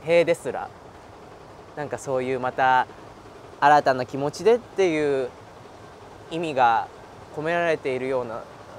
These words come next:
そんな気すらなんか勝手にだけどしてきます。いやー、それにしても葉っぱもね、色づいて秋ですね。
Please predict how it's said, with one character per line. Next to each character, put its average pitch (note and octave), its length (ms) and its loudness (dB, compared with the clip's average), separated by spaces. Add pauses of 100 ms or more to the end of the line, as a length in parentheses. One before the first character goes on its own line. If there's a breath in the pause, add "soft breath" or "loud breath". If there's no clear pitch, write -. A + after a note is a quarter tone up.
(100)
そ G3+ 160 -4
ん G#3 40 -2
な G3+ 120 -2
気 - 80 -16
す G#3 120 -2
ら D#3 120 2
な B2+ 100 -4
ん B2+ 80 -8
か B2+ 80 -6
勝 - 180 -10
手 D#3+ 140 -2
に D#3 100 -2
だ C3 120 -2
け A#2 100 -6
ど G#2+ 160 -4 (840)
し - 60 -18
て C#3 140 -4
き C3 100 -8
ま A#2 160 -6
す。 - 180 -18 (1600)
い D3+ 40 -6
や G3 200 2
ー、 - 20 -2
そ A3+ 140 -2
れ B3 80 2
に B3 120 0
し - 60 -8
て C#4 100 6
も A#3 240 4 (1300)
葉 F3+ 100 4
っ F#3 40 2 (120)
ぱ A3+ 140 4
も A3 160 -2
ね、 B3 280 0 (1200)
色 G3+ 180 4
づ A3+ 220 2
い B3+ 60 -2
て F3 300 2
秋 B3 240 0
で B3 100 4
す - 140 -8
ね。 F3 180 -2